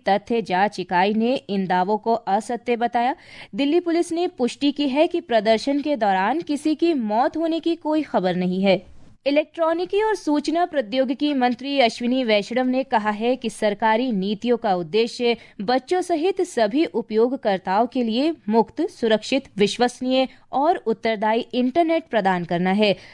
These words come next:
लोकसभा में श्री वैष्णव ने कहा कि दो हज़ार तेईस में लागू डिजिटल व्यक्तिगत डेटा संरक्षण अधिनियम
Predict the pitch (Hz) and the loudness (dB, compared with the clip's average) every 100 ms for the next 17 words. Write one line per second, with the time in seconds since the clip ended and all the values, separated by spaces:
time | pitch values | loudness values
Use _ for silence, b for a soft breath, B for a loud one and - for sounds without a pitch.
0 | B 240 277 - 285 294 311 320 330 - | B 2 2 2 0 2 0 0 -2 -2
1 | 247 214 214 208 247 254 240 226 214 247 | -2 0 0 0 0 0 -2 0 -2 0
2 | 294 240 185 208 214 214 220 214 190 208 | -2 -2 0 0 0 0 0 0 -2 -2
3 | 220 214 196 185 190 233 262 196 220 214 | -2 -2 0 0 0 0 -2 0 -2 -2
4 | 254 330 269 190 196 - 208 233 233 190 | 0 0 2 0 -2 -2 2 0 0 -6
5 | 190 185 190 247 - 175 180 202 226 202 | -4 -4 0 0 0 -2 0 0 0 0
6 | 175 185 208 190 226 | 0 0 0 2 0